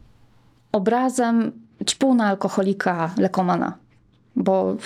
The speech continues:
zawsze gdzieś tam na filmach, szczególnie amerykańskich, pokazywali, że to jest taki naprawdę zmęczony życiem człowiek, który tam w ogóle wszystkie porażki go w życiu dotykają, że tam ktoś musi komuś zginąć w wypadku. Tam taka typowa amerykanizacja tego nałogu, nie?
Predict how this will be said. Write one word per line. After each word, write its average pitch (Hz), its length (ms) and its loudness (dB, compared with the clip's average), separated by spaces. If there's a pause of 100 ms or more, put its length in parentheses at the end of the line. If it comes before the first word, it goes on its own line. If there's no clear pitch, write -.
(120)
zawsze 196 400 0
gdzieś 185 180 0
tam 196 120 0
na 190 80 2
filmach, 208 300 2
szczególnie 202 320 0
amerykańskich, 196 500 0
pokazywali, 190 560 0
że 165 60 -6
to 208 120 -2
jest 208 140 -2
taki 202 200 -2
naprawdę 196 460 0
zmęczony 196 540 0
życiem 202 400 0 (420)
człowiek, 196 540 0
który 190 360 0
tam 190 320 0
w 190 80 2
ogóle 214 220 2
wszystkie - 360 -2
porażki 220 500 -2
go 175 240 2
w 175 80 -2
życiu 196 220 -2
dotykają, 180 560 -2 (100)
że - 100 -18
tam 107 220 -6
ktoś - 560 -8
musi 110 240 -6
komuś - 220 -8
zginąć 214 340 -2
w - 40 -18
wypadku. 226 420 -4
Tam 277 180 0 (500)
taka 403 200 -4
typowa 196 340 0
amerykanizacja 180 640 0
tego 190 160 -2
nałogu, 202 340 -2
nie? 269 200 4